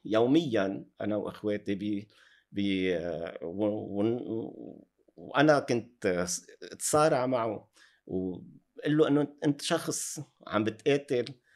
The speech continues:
آه، عم تناضل كل النهار لحتى تيجي تعيشنا، أنجا تقدر تعيشنا، وعم بتدافع عن رجال الاحتكار ورجال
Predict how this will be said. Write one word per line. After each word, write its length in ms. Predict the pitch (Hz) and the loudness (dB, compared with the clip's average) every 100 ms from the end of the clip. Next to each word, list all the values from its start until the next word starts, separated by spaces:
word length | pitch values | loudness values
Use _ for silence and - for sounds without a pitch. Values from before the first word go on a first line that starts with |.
| - _ | -20 _
آه، 140 | - 71 | -6 -4
عم 420 | 65 98 98 95 | -2 0 0 0
تناضل 500 | 90 - 135 123 113 | -2 2 2 4 0
كل 240 | - 127 | 0 -2
النهار 420 | 120 110 127 127 120 | 0 2 4 4 2
لحتى 360 | - 107 - | -4 -6 -6
تيجي 240 | 101 117 113 | -4 -6 -6
تعيشنا، 580 | 104 107 123 - 87 - _ _ _ - | -4 -4 -4 -6 -10 -14 _ _ _ 0
أنجا 240 | 131 135 | 2 2
تقدر 340 | - 110 127 117 | 0 -2 -2 -2
تعيشنا، 720 | - 117 135 123 123 120 - _ _ | -4 -4 -2 -2 -4 -8 -10 _ _
وعم 260 | - 104 117 | -2 0 2
بتدافع 640 | 117 107 143 139 135 123 | 0 2 2 2 0 2
عن 460 | 117 107 107 110 101 - - | 2 2 0 -2 -6 -12 -8
رجال 420 | 92 101 123 113 | -4 0 4 4
الاحتكار 800 | 110 - - 107 - 107 107 107 | 2 -2 -6 -6 0 2 4 2
ورجال 500 | 95 98 98 104 90 | 0 -2 0 0 0